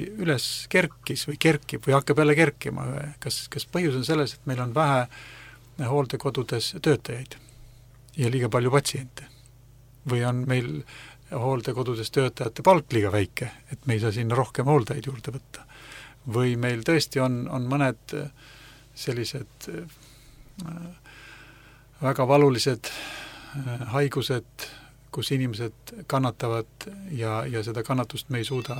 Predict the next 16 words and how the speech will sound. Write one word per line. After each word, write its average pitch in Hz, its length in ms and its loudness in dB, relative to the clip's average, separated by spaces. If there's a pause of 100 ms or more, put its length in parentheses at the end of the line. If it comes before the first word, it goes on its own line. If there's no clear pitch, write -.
(120)
ei 117 120 0
valuvaigistitega 127 1000 4
ega 127 100 -6
millegagi 123 640 -2
leevendada, 143 560 0
eks. - 220 -14 (760)
Ja 139 160 -6
püüame 120 320 2
siin 127 160 -2
leida 127 320 0
mingit 123 300 -4
lahendust. 131 500 0
Või 127 80 4
siis 123 160 -2
tõesti, 135 240 0
nagu 120 300 -2